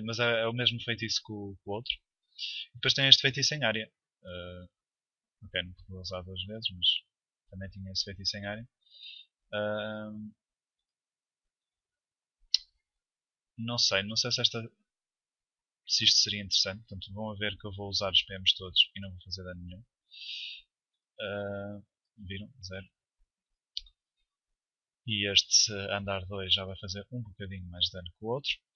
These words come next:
Ah, portanto, ele batia mais se usasse todos os P Ms. Não sei, honestamente, não me parece ser assim muito. Pá, não sei. Não.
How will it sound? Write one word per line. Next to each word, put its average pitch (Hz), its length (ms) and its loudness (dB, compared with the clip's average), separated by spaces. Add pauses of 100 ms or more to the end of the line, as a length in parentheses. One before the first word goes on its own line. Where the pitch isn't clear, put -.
(640)
Ah, 110 200 2
portanto, 113 300 -4
ele 113 80 0
batia 113 260 0
mais 117 300 8
se - 80 6
usasse 107 320 0
todos 110 160 2
os - 40 2
P 95 160 0
Ms. 87 280 -8
Não 127 260 0
sei, 127 200 10
honestamente, 120 520 8
não 123 120 0
me 113 60 -4
parece 113 300 6
ser 117 160 0
assim 113 220 -2
muito. 107 680 -6 (1080)
Pá, 101 220 10 (120)
não 117 200 -4
sei. 98 300 2 (680)
Não. 98 520 -10